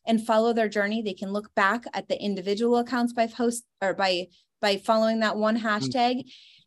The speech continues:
Speaker 1: And, uh, then, yeah, they're gonna vote and, and watch. Like I said, some of those videos, if you, if you like stories, uh, about people,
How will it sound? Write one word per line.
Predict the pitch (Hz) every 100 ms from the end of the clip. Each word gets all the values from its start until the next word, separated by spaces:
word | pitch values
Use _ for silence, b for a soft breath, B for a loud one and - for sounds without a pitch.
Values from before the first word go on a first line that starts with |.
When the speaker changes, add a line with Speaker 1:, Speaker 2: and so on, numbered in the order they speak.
| -
Speaker 1:
And, | 233 220 208 202 196 -
uh, | 180 -
then, | 196 220 214 220
yeah, | 208 202 233 294
they're | 208
gonna | 208 226
vote | 196 190 220 285 - _ _
and, | 202 202 -
and | 202 185
watch. | 208 233 233 b b -
Like | 240
I |
said, | 240 254 214
some | - 233
of |
those | 262 302
videos, | 214 202 208 226 240 254 - b b b
if | - 214 214
you, | 190 247 262 269 269 254 - _ _ _ _ _ _ _
if | - 220 214
you | 214
like | 208 220 233 226
stories, | - 226 220 214 214 208
uh, | - 185 175
about | 165 185 180 170 _ _ _ _ _ _ _ _ _
people, | - 247 240 233 226 220